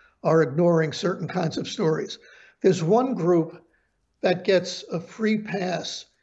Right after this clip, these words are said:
in all of the discussions we have about bias. And the reason it gets a free pass is because nobody wants to bite the hand that feeds them. And that group is the consumer of news, the audience, the reader of the newspaper,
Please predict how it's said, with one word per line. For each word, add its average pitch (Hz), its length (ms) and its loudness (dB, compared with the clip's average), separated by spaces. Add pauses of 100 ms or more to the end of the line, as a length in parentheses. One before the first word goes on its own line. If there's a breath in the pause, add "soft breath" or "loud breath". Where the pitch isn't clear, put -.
(220)
in 196 160 2
all 196 240 4
of 180 120 2
the 190 80 2
discussions 175 880 -4
we 202 160 -4
have 165 240 0
about 160 360 -2
bias. 156 540 -8 (400 soft breath)
And 202 80 -4
the 165 80 2
reason 247 340 4
it 208 100 2
gets 196 220 2
a 220 60 -6
free 180 200 -2
pass 175 380 -6
is 196 80 -6
because 147 340 -4
nobody 202 320 2
wants 175 280 -2
to 202 80 0
bite 175 300 0
the 165 100 -6
hand 156 380 -2 (520 soft breath)
that 180 260 0
feeds 185 340 0
them. - 300 -12 (280)
And 170 200 2
that 220 220 0
group 185 420 0
is 175 220 -4
the 208 100 -4
consumer 190 960 0
of 151 200 -6
news, 156 440 -2 (280 soft breath)
the 196 220 -2 (100)
audience, 190 720 0 (340)
the 160 120 -6
reader 202 500 2
of 190 140 0
the 190 100 0
newspaper, 190 880 -2